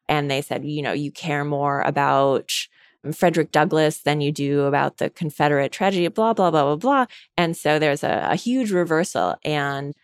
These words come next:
the monument did go up. The legislature re-voted. And soon after that, Black Carolinians were shut out of political power whatsoever. So monuments have always been a really good place to have more abstract debates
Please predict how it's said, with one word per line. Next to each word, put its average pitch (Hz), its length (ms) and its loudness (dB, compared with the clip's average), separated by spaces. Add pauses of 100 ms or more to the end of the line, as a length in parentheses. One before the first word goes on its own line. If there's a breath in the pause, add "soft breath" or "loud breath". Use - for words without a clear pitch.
(280)
the 156 180 0
monument 147 500 0
did 160 360 2
go 143 200 4
up. 123 160 0
The 139 180 -2
legislature 143 600 -4
re-voted. 143 640 -2 (100)
And 165 180 -2
soon 202 320 0
after 190 400 -2
that, 147 460 0
Black 151 480 -2
Carolinians 160 680 -2
were 117 160 2
shut 156 260 0
out 143 220 4
of 135 160 -2
political 143 540 -2
power 127 520 -4 (160)
whatsoever. - 600 -2
So 170 180 0
monuments 202 480 2
have 185 180 0
always 170 320 2
been 160 360 0 (440 loud breath)
a 165 80 2
really 175 300 4
good 156 560 0
place - 640 -2
to 196 100 -2
have 180 320 0
more 165 160 0
abstract 156 540 -2
debates 143 600 0